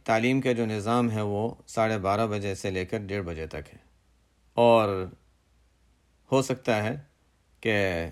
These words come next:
جمعہ کے روز ہماری یہ تعلیم نہ ہو۔ گزشتہ سال جمعہ کے روز نہیں ہوتی تھی، وہ انشاءاللہ، وہ رمضان شروع ہونے کے بعد اس کی ترتیب بھی انشاءاللہ معلوم ہو جائے گی۔ تو باقی ہفتے کے تمام دن، ہفتے کے تمام دنوں میں ساڑھے بارہ سے ڈیڑھ بجے تک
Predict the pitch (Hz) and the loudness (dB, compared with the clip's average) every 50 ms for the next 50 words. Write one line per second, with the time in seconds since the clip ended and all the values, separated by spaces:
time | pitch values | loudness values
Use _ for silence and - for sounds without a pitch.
0 | - _ 104 104 113 123 139 147 147 143 135 120 107 104 101 101 110 107 - 101 | -12 _ -8 -2 0 2 4 4 4 4 2 0 0 0 -2 -2 -4 -4 -6 -6
1 | 98 98 95 95 98 98 95 95 90 - 92 90 92 98 98 92 98 110 127 139 | -2 -2 -2 0 0 -2 -2 -2 -2 -2 -2 -2 -2 -2 -4 -4 -2 -2 -2 -2
2 | 117 117 120 123 117 - - 104 98 107 107 104 95 104 107 110 107 101 - 104 | 0 0 0 0 -2 -2 -6 -6 -4 -2 -4 -4 -4 -4 -4 -4 -4 -4 -4 -4
3 | 98 98 98 98 110 117 113 110 110 107 - 110 110 107 - 135 135 - _ _ | -2 -4 -4 -2 -2 -2 0 0 -2 -4 -4 -6 -4 -4 -6 -6 -8 -10 _ _
4 | _ _ _ - 127 123 117 110 101 - 110 104 95 90 90 92 104 120 - _ | _ _ _ 0 2 2 2 2 -2 -2 -2 -2 -2 -2 -2 -6 -6 -8 -12 _
5 | _ _ _ _ _ - - 101 92 87 87 82 80 - - - _ _ _ _ | _ _ _ _ _ -8 -4 -4 -2 -2 -4 -4 -6 -10 -14 -20 _ _ _ _
6 | _ - - 113 113 110 110 113 107 101 - 113 110 110 107 110 107 107 104 - | _ -6 -4 -2 -2 0 0 -2 -2 -2 -4 -4 -4 -2 -4 -2 -4 -4 -4 -4
7 | 107 98 104 104 104 90 95 - - 101 90 - - - - 95 95 92 92 104 | -4 -2 0 -2 -2 -2 -6 -8 -8 -8 -6 -6 -8 -8 -6 -6 -8 -6 -6 -6
8 | 92 92 87 - 87 85 90 95 95 92 85 82 87 92 90 87 80 73 - - | -8 -8 -6 -6 -6 -6 -4 -6 -6 -6 -6 -6 -6 -8 -8 -10 -10 -10 -10 -12
9 | - 50 - - - - _ _ _ _ _ _ _ - - _ _ _ _ 117 | -12 -12 -14 -16 -18 -20 _ _ _ _ _ _ _ -20 -20 _ _ _ _ -2
10 | 110 98 113 123 135 139 151 147 143 139 131 120 113 - - 127 123 - 120 - | 0 2 4 2 2 4 4 4 4 4 4 0 -2 0 -2 0 0 0 0 0
11 | 120 113 117 117 113 113 101 92 101 113 127 131 - - _ _ _ _ _ _ | 2 2 2 2 2 0 -2 -4 -6 -6 -8 -10 -14 -20 _ _ _ _ _ _
12 | _ _ _ _ _ _ - 110 98 - 113 107 110 110 101 107 107 110 113 110 | _ _ _ _ _ _ -8 -8 -2 -2 -2 0 0 -2 -2 -2 -2 0 -2 -2
13 | 98 101 101 98 95 95 110 - - 104 101 104 104 90 95 95 95 101 98 - | -2 -2 -2 -2 -2 -4 -4 -4 -2 -2 -2 -2 -2 -2 -2 0 0 -2 -2 -4
14 | 104 95 90 98 95 92 87 87 85 85 85 98 | -6 -4 -4 -4 -4 -4 -4 -6 -6 -6 -6 -6